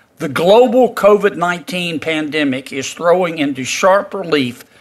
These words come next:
the untenable state of our penal system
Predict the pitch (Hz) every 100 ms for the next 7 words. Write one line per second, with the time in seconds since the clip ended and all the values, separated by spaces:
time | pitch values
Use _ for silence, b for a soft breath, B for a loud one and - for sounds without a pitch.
0 | b _ 147 - 160 143 - 220 220 185
1 | 190 - - 202 175 196 160 143 160 -
2 | 226 240 175 - 131 - -